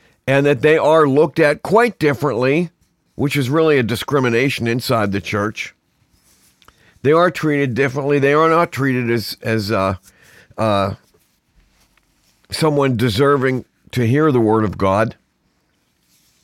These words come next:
Because the church today is enamored with the prosperity gospel. And they want the well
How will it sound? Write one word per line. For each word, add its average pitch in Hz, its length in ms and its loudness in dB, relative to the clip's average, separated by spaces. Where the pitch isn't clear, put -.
Because 160 380 2
the 165 100 -2
church 214 400 0
today 156 420 0
is 165 160 0
enamored 190 680 0
with 151 480 0
the 131 140 0
prosperity 175 960 0
gospel. 117 680 0
And 156 220 2
they 196 140 4
want 180 340 4
the 160 80 4
well 143 720 4